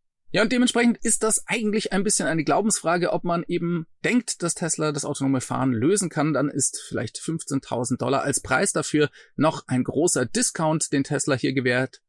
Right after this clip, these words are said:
Denkt man aber, dass das Ganze noch Jahre entfernt ist, dann kann ich auch sehr gut nachvollziehen, wenn Leute sagen, „Ja, Tesla spinnt ja mit den fünfzehntausend Dollar und das ist viel zu teuer und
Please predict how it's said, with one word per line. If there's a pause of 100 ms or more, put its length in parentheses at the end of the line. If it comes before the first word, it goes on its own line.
(120)
Denkt
man
aber,
dass
das
Ganze
noch
Jahre
entfernt
ist,
dann
kann
ich
auch
sehr
gut
nachvollziehen,
wenn
Leute
sagen,
„Ja,
Tesla
spinnt
ja
mit
den
fünfzehntausend
Dollar
und
das
ist
viel
zu
teuer
und